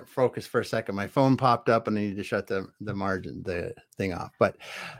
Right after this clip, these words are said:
so we got, uh, the, we're gonna be talking about some things. So people about the e-commerce, we're gonna start out. Let's talk about your background,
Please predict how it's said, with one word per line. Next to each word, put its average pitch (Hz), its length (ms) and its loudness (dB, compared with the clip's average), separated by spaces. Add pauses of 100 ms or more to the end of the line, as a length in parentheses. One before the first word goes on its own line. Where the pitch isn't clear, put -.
so 175 260 10
we 156 140 12
got, 151 420 8
uh, 123 440 8 (1080)
the, 135 320 4
we're 123 160 0
gonna 135 140 6
be 123 120 2
talking 143 360 2
about 143 220 6
some 143 140 -2
things. 139 260 4
So 117 180 4
people 160 480 4
about 123 480 4
the 135 180 0
e-commerce, 127 520 2
we're 123 80 0
gonna 117 100 0
start 202 380 6
out. 139 220 8
Let's 123 140 -4
talk 139 240 2
about 127 260 2
your 107 80 -12
background, 127 580 -4